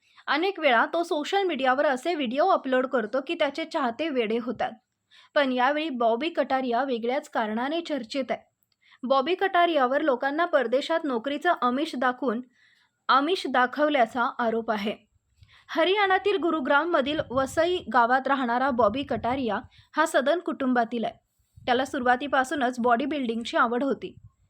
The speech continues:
जिममध्ये वर्कआउट करताना तो अनेकदा त्याच्या सोशल मीडिया अकाउंटवर व्हिडिओ अपलोड करतो. त्याच्या व्हिडिओमध्ये तो लोकांना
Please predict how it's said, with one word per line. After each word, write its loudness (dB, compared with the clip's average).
जिममध्ये 2
वर्कआउट 2
करताना 0
तो 0
अनेकदा 0
त्याच्या -2
सोशल -2
मीडिया 0
अकाउंटवर 0
व्हिडिओ -2
अपलोड -2
करतो. -8
त्याच्या 2
व्हिडिओमध्ये 0
तो -4
लोकांना 0